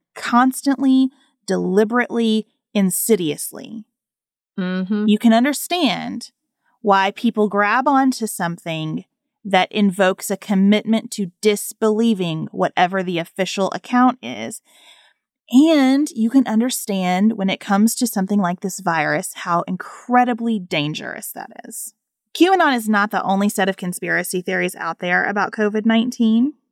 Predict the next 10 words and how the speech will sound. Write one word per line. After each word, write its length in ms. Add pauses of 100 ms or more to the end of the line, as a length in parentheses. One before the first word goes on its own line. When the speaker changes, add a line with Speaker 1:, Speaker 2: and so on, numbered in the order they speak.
(380)
Speaker 1:
So 460
this 240
is 100
Speaker 2:
Oh, 60
if 160
only. 640
Speaker 1:
really 500
important 460
to 120
understand 880